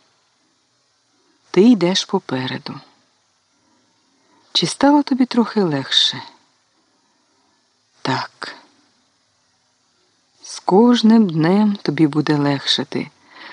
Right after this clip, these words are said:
доки ти не станеш такою легкою, що піднімешся в повітря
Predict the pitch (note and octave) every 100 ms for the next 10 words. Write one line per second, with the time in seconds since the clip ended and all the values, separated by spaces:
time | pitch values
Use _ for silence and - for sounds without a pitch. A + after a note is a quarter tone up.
0 | - D#3+ F3 F#3 F3 D#3+ - F3 D#3 C#3+
1 | - - - D#3 D3+ C#3 C3 C3 - -
2 | - B2+ - - - A3+ A#3 F3 C3+ C3
3 | - - - - C3+ B2+ B2+ - _ _
4 | _ _ _ _ _ - - - - A3
5 | - B3 A#3 C#4 B3+ A3+ - - D3 -
6 | - B2+ B2 E3+ A#3+ - G3 F#3+